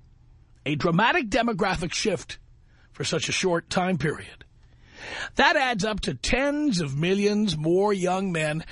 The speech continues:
blissfully free of mortgages, wives, and child care bills. Historically,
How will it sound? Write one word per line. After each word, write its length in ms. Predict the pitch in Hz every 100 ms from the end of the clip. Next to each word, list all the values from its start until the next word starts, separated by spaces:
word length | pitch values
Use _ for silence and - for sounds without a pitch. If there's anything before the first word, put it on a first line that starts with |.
| - - - -
blissfully 640 | 127 208 - - 226 214
free 360 | - 190 208
of 160 | 202 135
mortgages, 800 | 120 143 190 196 175 196 208 160
wives, 680 | 143 165 175 185 190 196 165
and 140 | 127
child 420 | - 202 214 208
care 260 | - 180 147
bills. 800 | 139 143 113 - - - - - - - - - - - - - - -
Historically, 800 | 170 - - 269 320 - 110